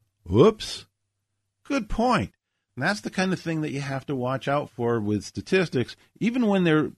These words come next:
being done honestly, when the researchers are trying to be honest, which does happen from time to time, you're gonna run into those kinds of issues. Those are called confounders, and a lot of times, unexpected confounders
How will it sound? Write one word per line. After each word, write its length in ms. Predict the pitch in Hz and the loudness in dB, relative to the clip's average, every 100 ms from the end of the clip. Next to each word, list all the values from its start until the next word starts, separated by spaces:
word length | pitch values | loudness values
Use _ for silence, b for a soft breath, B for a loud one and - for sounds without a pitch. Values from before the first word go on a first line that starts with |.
| 104 | -4
being 280 | 185 202 147 | -2 0 2
done 280 | 160 156 - | 2 2 0
honestly, 440 | 175 190 147 127 | 0 0 0 -2
when 140 | 98 110 | -2 0
the 60 | |
researchers 480 | 113 165 170 139 120 | 0 0 -2 -4 -2
are 100 | 117 | -2
trying 420 | 95 - 185 185 143 | -2 -2 0 2 0
to 80 | |
be 140 | 113 113 | -2 -4
honest, 440 | 104 98 98 104 _ _ _ _ - | -2 0 0 -2 _ _ _ _ -2
which 220 | 170 - | -2 2
does 200 | 147 123 | 0 2
happen 340 | 135 147 120 | 2 2 0
from 160 | 101 101 | -2 -4
time 240 | 117 98 | -2 -2
to 60 | 82 | -4
time, 360 | - 104 87 - _ _ _ _ | -4 -2 -2 -6 _ _ _ _
you're 120 | 120 | -4
gonna 200 | 131 135 | 0 2
run 240 | 117 120 117 | 4 4 4
into 360 | 139 135 123 | 2 2 2
those 300 | 101 104 107 | 2 4 2
kinds 320 | - 113 107 110 | 0 0 2 2
of 120 | 120 | 2
issues. 480 | 151 135 98 85 92 | 2 2 -2 -2 0
Those 200 | 117 107 | 0 -2
are 60 | |
called 360 | - 113 101 - | -4 -2 -2 -2
confounders, 880 | - 175 185 160 135 113 107 104 - _ _ _ _ - | -10 -4 -2 0 2 2 4 4 2 _ _ _ _ -6
and 200 | 120 113 | -2 0
a 60 | |
lot 300 | 107 131 165 | 2 4 4
of 100 | 156 | 2
times, 500 | - 151 139 120 101 - _ | 2 2 4 2 -2 -14 _
unexpected 720 | 127 147 147 - - 139 135 | -2 0 0 -6 -4 -4 -4
confounders 720 | - 135 139 131 117 107 98 | -2 0 0 0 2 2 2